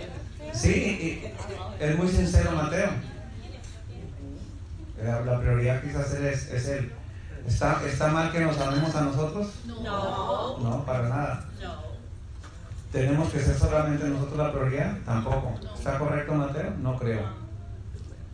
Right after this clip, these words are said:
Speaker 1: Entonces nosotros en cualquier etapa de la vida tenemos que definir dónde estamos y quién es mi prioridad.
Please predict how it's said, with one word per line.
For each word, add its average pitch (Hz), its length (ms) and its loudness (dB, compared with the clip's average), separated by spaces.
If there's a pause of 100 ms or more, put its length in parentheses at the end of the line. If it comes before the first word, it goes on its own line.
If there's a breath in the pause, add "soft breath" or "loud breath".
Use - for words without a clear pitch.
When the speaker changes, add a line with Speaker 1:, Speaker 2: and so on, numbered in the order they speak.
(180)
Speaker 1:
Entonces 127 320 2
nosotros 156 640 4
en 147 180 6
cualquier 151 600 4
etapa 190 400 0
de 151 80 2
la 131 140 0
vida 160 260 0
tenemos 139 380 -2
que 139 80 -4
definir 127 440 4
dónde 160 300 4
estamos 165 420 2
y - 120 -4
quién 131 180 -2
es 139 60 0
mi 135 160 -2
prioridad. 104 460 0